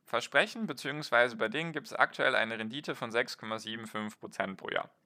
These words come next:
Also das ist jetzt hier vielleicht ein Geheimtipp für dich, den du vielleicht noch nirgends anders gehört hast. Und zwar habe ich das jetzt genau seit einem Jahr und einem Monat und die sechs Komma sieben fünf Prozent sind genau eingetroffen. Also ich habe jetzt sechs Komma sieben fünf Prozent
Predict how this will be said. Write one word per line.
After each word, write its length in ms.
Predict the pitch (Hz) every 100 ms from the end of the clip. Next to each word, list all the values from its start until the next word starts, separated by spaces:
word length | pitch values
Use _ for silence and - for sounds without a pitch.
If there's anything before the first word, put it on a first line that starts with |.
| -
Also 140 | 117
das 80 | 123
ist 60 | 120
jetzt 80 | 117
hier 160 | 117
vielleicht 300 | 113 110 -
ein 80 | 110
Geheimtipp 420 | 113 120 151 147
für 140 | - 123
dich, 180 | 127
den 140 | - 110
du 80 | 101
vielleicht 260 | 107 104
noch 100 | 104
nirgends 280 | 104 104 101
anders 260 | 107 104 -
gehört 220 | 95 -
hast. 180 | - - - - - -
Und 160 | 123 127
zwar 380 | 135 151 180 - _ _ _ _ -
habe 200 | 135 196
ich 60 |
das 180 | - 139
jetzt 200 | 127 117
genau 260 | 117 117 139
seit 400 | 127 113 110 -
einem 260 | - 123 131
Jahr 160 | 117 117
und 100 | -
einem 180 | 107
Monat 400 | 120 175 175 - -
und 160 | - 113
die 60 |
sechs 260 | 113 123 127
Komma 180 | 127 117
sieben 220 | 113 117
fünf 260 | - 110 -
Prozent 480 | 107 139 165 - - _
sind 280 | - 120 117
genau 260 | 110 107 107
eingetroffen. 540 | 104 101 98 - -
Also 140 | 110 110
ich 100 | 113
habe 120 | 110
jetzt 100 | 113
sechs 200 | 113 -
Komma 180 | 113 107
sieben 200 | 107 107
fünf 320 | 107 104 -
Prozent 420 | 101 101 104 -